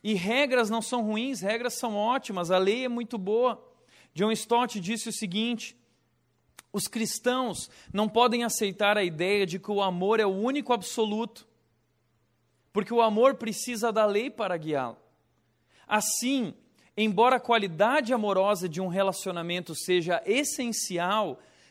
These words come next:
não é por si mesma um critério suficiente para autenticá-lo." E ele continua dizendo: "A qualidade do amor dos relacionamentos homossexuais não é suficiente para justificá-los.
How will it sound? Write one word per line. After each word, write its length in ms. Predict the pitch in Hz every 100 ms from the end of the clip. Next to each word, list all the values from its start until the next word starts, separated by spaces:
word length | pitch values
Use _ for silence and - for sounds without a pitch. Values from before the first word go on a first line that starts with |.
| -
não 320 | 208 247 240
é 140 | 277
por 240 | 294 262 247
si 220 | - 254
mesma 720 | 233 240 294 302 175 156 120 - _
um 100 | 208
critério 540 | 214 226 233 247 254 254
suficiente 1120 | - - 330 339 349 269 - 226 240 285 269
para 240 | 208 247 254
autenticá-lo." 880 | 254 262 - - 285 294 269 - _ _ _ _ _ _ _ _ _ _ _ _ _ _ -
E 80 | 202
ele 140 | 254
continua 460 | - 240 240 240 247
dizendo: 400 | 226 196 240 226
"A 40 |
qualidade 680 | 226 240 226 175 240 302 254
do 160 | 208 220
amor 380 | 202 190 226
dos 200 | 214 202
relacionamentos 920 | 160 208 208 - 202 180 190 262 262 208
homossexuais 920 | 208 196 196 170 - 170 196 208 - - -
não 240 | - 214 233
é 80 | 269
suficiente 920 | 277 226 247 - 220 220 254 285 262
para 300 | 220 233 233
justificá-los. 1000 | 220 208 240 220 233 208 180 160 - -